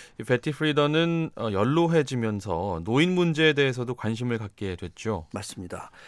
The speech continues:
Speaker 2: 이 천구백구십삼 년에 연륜의 셈이라는 저서를 내놓았는데요.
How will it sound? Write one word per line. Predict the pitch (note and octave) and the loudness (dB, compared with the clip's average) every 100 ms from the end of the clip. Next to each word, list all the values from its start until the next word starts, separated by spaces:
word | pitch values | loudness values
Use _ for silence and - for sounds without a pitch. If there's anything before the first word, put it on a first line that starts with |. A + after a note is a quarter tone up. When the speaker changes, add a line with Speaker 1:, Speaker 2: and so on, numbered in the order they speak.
| - - | -12 -6
Speaker 2:
이 | B2 | -2
천구백구십삼 | E3 E3+ F#3 - C#3+ - - - | 2 4 2 2 -2 -4 -4 -2
년에 | F#3 F#3 A#2 G#2+ C#3+ | 2 4 4 2 0
연륜의 | G#2+ B2 C3+ D3+ D#3 E3 | 2 4 6 6 6 4
셈이라는 | - D3 D3 C3+ B2 C3 | 4 2 4 6 6 4
저서를 | B2+ A#2 B2+ A#2 | 2 0 2 2
내놓았는데요. | G2+ G2 F#2 F2 F2+ D3+ | 2 0 -2 -4 -2 -4